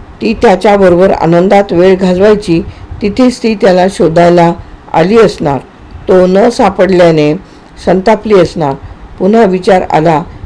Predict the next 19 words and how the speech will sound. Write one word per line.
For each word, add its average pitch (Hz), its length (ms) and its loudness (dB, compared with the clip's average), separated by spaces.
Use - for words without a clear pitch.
"हे 190 160 2
सगळं 185 420 2
आपण 175 360 0
रचलेलं 190 560 2
आहे. 143 280 0
पक्षी 190 440 -2
कधी 175 200 2
माणसांसारखं 185 1200 0
प्रेम 202 260 2
करीत 185 360 0
असतील 226 340 -2
का? 165 280 0
सगळी 208 260 2
माणसं 185 520 0
तरी 185 260 0
कुठे 185 400 0
माणसासारखं 190 760 0
प्रेम 175 300 2
करतात?" 156 480 -2